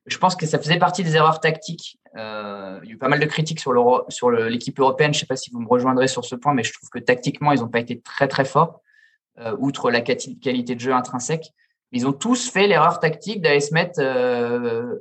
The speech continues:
soit à gauche très long, où le chip était impossible, soit court à droite, où pareil, le chip, euh, une butte de trois mètres à passer, il était horrible, quoi. Et le green, le drapeau du dimanche était, était vraiment dur.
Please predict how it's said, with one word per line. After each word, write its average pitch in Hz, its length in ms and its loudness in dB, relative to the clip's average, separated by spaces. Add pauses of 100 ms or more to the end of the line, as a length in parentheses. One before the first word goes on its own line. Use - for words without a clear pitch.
soit - 380 0
à 180 120 4
gauche 175 640 0 (180)
très - 280 -2
long, 170 280 -2 (580)
où 123 120 -12
le 123 160 -8
chip 156 240 -14
était 143 160 -2
impossible, 143 720 -2 (100)
soit - 400 -2
court 170 340 2
à 156 80 4
droite, 175 480 0 (160)
où 127 80 -16
pareil, 143 340 2
le 123 140 -2
chip, 160 400 -4
euh, 113 500 -2
une 123 180 -4
butte 131 260 -10
de 120 100 -10
trois 131 280 0
mètres 135 240 2
à 117 60 2
passer, 127 320 -4
il 131 140 -2
était 117 180 -12
horrible, 120 300 2
quoi. - 240 -14
Et 104 120 -8
le 110 120 -8
green, 127 280 2
le 120 100 2
drapeau 143 320 2
du 120 120 -6
dimanche 131 380 0
était, - 540 -12
était - 180 -16
vraiment 117 280 2
dur. 113 200 -6